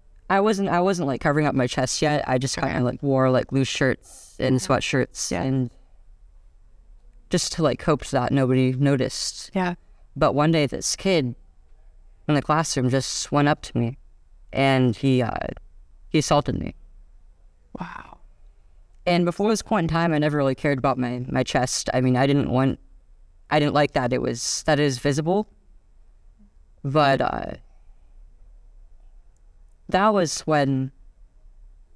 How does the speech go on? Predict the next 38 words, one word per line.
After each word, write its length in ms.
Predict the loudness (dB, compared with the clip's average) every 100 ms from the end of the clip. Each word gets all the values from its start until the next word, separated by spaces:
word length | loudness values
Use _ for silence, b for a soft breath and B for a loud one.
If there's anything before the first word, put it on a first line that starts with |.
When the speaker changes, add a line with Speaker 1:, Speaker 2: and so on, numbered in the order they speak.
| -20 -20 -20 -4
Speaker 1:
I 560 | 0 2 2 0 -2 -6 -12 -20 -20 -20 -20 -20 -20 -8
started 280 | 0 0
feeling 360 | 2 2 2 0 -4
like, 240 | -10 -10 -12 -20 -20 -20 -20 -20 -20 -20 -20 -20 -20 _
I 80 | 0
have 80 | 0
to 60 | 0
hide 220 | 0 2
this 120 | 0
part 200 | 0 0
of 60 | 2
me 80 | 0
from 160 | -2
the 40 | -2
world. 180 | -2 0
I 100 | 2
don't 140 | 2
want 140 | 2 -2
this 120 | -2
to 80 | -2
happen 180 | -2
to 80 | 0
me 120 | 2
ever 180 | 2 0
again. 300 | -2 -2 -4 -8 -20 -20 -6
And 480 | 0 2 2 -2 -10 -20 -20 -20 -20 -20 -20 -20 -12 -2
I 100 | 2
don't 160 | 4
want 160 | 2 2
anybody 500 | 2 2 2 0 -2
to 240 | -4 -2
ever 260 | 0 2 4
know 300 | 2 2 -4 -10 -20 -20 -20 -20 -6
that 80 | 0
I 100 | 2
was 160 | 2 0
a 60 |
girl. 220 | -2 -6